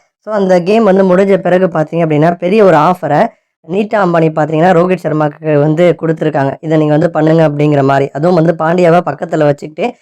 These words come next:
அந்த மாதிரி வந்து பேசியிருக்காங்க. But அதெல்லாம் வேணாம் அப்படிங்கிற மாதிரி ரொம்ப சைலண்டா வந்து கடந்து போயிட்டாரு நம்மளுடைய ஹிட்மேன் ரோஹித் சர்மா. இப்ப இந்த சீசன்ல வந்து ரோஹித் சர்மாவை தூக்கிட்டு ஏன் வந்து பாண்டியாவை கேப்டனா போட்டாங்க அப்படின்னா, ரெண்டாயிரத்தி இருபத்தி ரெண்டுல ரோஹித் கேப்டனா இருந்தப்ப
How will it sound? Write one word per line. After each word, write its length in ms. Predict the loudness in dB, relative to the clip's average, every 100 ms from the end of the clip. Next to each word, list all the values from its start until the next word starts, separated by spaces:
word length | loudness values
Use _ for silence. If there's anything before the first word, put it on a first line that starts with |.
| _
அந்த 180 | -6 -2
மாதிரி 200 | 2 2
வந்து 180 | 2 0
பேசியிருக்காங்க. 600 | -2 -2 -4 -2 0 0 -2 _ _ -8
But 60 |
அதெல்லாம் 320 | -2 2 2 2
வேணாம் 300 | 2 2 0
அப்படிங்கிற 260 | 0 0
மாதிரி 200 | 2 2
ரொம்ப 240 | 2 0 -2
சைலண்டா 400 | -2 0 0 0
வந்து 200 | 0 0
கடந்து 300 | -2 -4 -4
போயிட்டாரு 440 | -2 -2 0 0 -2 -6 _ -6
நம்மளுடைய 260 | 0 2
ஹிட்மேன் 400 | 2 -2 -4 -4
ரோஹித் 260 | -2 -2 -2
சர்மா. 320 | -6 -4 -4 -6 _
இப்ப 220 | -16 -4 -2
இந்த 240 | 0 -2
சீசன்ல 360 | -2 -2 2 2
வந்து 440 | 2 2 0 0 -4 _ _
ரோஹித் 220 | -2 0 2
சர்மாவை 440 | 0 0 0 0 -4 _
தூக்கிட்டு 300 | -6 -2 0
ஏன் 220 | 2 4
வந்து 220 | 2 0 -2
பாண்டியாவை 400 | -2 2 4 2 0
கேப்டனா 340 | -6 -2 -2 -2
போட்டாங்க 280 | -2 0 -2
அப்படின்னா, 380 | -2 -2 0 -2 -6 -12
ரெண்டாயிரத்தி 300 | -2 0 0
இருபத்தி 340 | 0 0 0 0
ரெண்டுல 320 | 0 2 0 -2 -8
ரோஹித் 240 | -4 -4 -4
கேப்டனா 300 | -8 -4 -2
இருந்தப்ப 440 | -2 -4 -6 -8